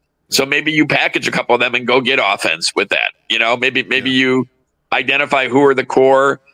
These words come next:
Speaker 1: who's that next level, and then from there you make moves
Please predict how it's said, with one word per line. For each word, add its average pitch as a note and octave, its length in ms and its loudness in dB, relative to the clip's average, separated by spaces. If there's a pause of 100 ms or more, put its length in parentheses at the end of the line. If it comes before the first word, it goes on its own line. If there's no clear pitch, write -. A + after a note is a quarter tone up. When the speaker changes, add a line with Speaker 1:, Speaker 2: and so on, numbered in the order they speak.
(140)
Speaker 1:
who's C#3 200 4
that A#2+ 220 -2
next C3 280 -2
level, C3 360 2
and - 180 -4
then A#2+ 180 -2
from A#2+ 180 -4
there C3+ 240 2
you A#2+ 140 0
make A2 240 -2
moves A#2 500 4